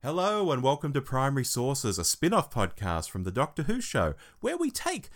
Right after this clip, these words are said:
what fans were saying about Doctor Who in the eighties and the nineties, generally in letters to Doctor Who magazine, and we riff on it.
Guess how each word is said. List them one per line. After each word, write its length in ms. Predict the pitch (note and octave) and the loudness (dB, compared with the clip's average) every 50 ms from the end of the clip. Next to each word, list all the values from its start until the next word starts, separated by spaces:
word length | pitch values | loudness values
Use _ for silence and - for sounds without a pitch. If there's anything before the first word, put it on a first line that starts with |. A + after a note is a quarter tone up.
| - - - | -18 -6 -4
what 180 | F#3 - - - | -4 -4 -4 -2
fans 320 | - F3 F#3+ F#3 F3+ - | -2 0 0 0 0 0
were 60 | F3+ | -2
saying 340 | - - D#3 D3 D3+ D3+ D3 | -2 0 0 0 2 2 0
about 240 | C#3+ C#3+ C#3 C3+ - | 0 0 0 0 2
Doctor 300 | C#3+ D3 C#3+ - C3+ A#2+ | 0 -2 0 0 -4 -2
Who 240 | B2 C3+ C3+ C#3 B2+ | 0 0 0 0 0
in 140 | D#3 D#3+ D#3 | -2 -2 0
the 100 | D3 D3 | 2 2
eighties 480 | D3 D#3 D#3 D#3 - D#3+ D#3 D#3 - - - - - | 2 2 0 0 -2 -4 -4 -4 -6 -8 -16 -12 -4
and 200 | E3 G3 A3+ B3+ | -2 0 0 0
the 40 | B3 | 2
nineties, 520 | G3 E3+ D#3 D#3+ D#3+ - - E3+ F3 - - - - - - - | 2 2 2 2 0 -2 -4 -8 -8 -10 -12 -18 -20 -20 -14 -14
generally 600 | G2+ F#2+ A#2 B2+ D#3 G3+ A3 G3+ F3+ E3 D#3 D3 | -8 0 2 2 2 2 0 0 0 0 0 0
in 80 | C#3 B2+ | 0 0
letters 320 | B2 C3 C#3+ D3 C#3+ A#2+ - | 0 -2 0 0 -2 -2 -2
to 100 | - A2+ | -6 -4
Doctor 320 | B2+ C3 C3+ C3+ - G2+ | 0 0 -2 0 0 0
Who 180 | G#2 D3+ G#3+ B3+ | 0 0 0 0
magazine, 680 | F#3+ B2 G2 F2+ E2 F2+ E2+ F2 F#2+ E2+ F2 F#2 A2+ C#3 - - _ _ _ _ - _ - - | 0 2 2 2 0 -2 -4 -4 -4 -4 -4 -4 -6 -8 -12 -16 _ _ _ _ -20 _ -4 -2
and 100 | B3 C4 | -2 -2
we 80 | C4+ | -2
riff 260 | C4+ C#4+ D#4 - - | -2 -2 -2 0 0
on 140 | D4+ C#4+ G#3+ | 2 2 4
it. 160 | E3 B2 - | 2 2 0